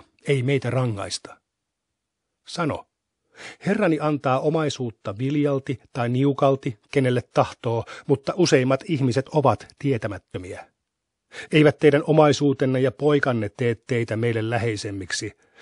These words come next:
Ne, jotka uskovat ja tekevät hyviä töitä, saavat kaksinkertaisen palkan teoistaan ja saavat asua rauhassa paratiisin majoissa. Mutta ne, jotka puhuvat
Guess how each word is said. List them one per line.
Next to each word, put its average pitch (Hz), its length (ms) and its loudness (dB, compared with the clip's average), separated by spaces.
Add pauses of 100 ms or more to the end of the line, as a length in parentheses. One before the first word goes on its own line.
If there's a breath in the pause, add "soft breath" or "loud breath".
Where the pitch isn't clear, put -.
(120 loud breath)
Ne, 151 120 4
jotka 160 320 4
uskovat 160 540 0
ja 120 80 -4
tekevät 131 460 -4
hyviä 165 340 2
töitä, 143 400 -2
saavat 120 340 -2
kaksinkertaisen 123 920 -4
palkan 120 380 -2
teoistaan 120 640 -2 (240 loud breath)
ja 139 80 -6
saavat 156 340 2
asua 151 300 4
rauhassa 139 520 0
paratiisin 123 580 -2
majoissa. 120 600 -2 (560 soft breath)
Mutta 131 260 -2
ne, 147 220 2 (180)
jotka 127 220 -6
puhuvat 127 360 -4